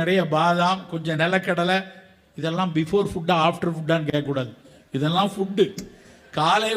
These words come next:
உணவு இதுதான் இருக்கணும். இப்படி சாப்பிட்டுட்டு அதுக்கப்புறம் அது சாப்பிட்டு பாருங்க, ஒரே ஒரு நாள் இப்படி சாப்பிடுங்க. அந்த பசி ஒரு பெரிய ஒரு அயற்சி வராது.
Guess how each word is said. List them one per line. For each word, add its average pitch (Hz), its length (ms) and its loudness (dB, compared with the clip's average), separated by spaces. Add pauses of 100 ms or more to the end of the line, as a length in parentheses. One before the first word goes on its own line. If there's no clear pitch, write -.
உணவு 220 260 0
இதுதான் 208 280 2
இருக்கணும். 190 340 -4 (800)
இப்படி 220 360 2 (140)
சாப்பிட்டுட்டு 208 640 0 (1160)
அதுக்கப்புறம் 226 640 0 (800)
அது 175 160 -2
சாப்பிட்டு 254 380 0
பாருங்க, 202 300 -2
ஒரே 240 180 8
ஒரு 233 240 0
நாள் 240 160 -2
இப்படி 202 220 -4
சாப்பிடுங்க. 190 420 -4 (500)
அந்த 160 120 -4 (120)
பசி 185 260 -4 (280)
ஒரு 156 140 -6
பெரிய 175 280 0 (140)
ஒரு 151 120 0 (200)
அயற்சி 190 380 -2 (100)
வராது. 151 420 -4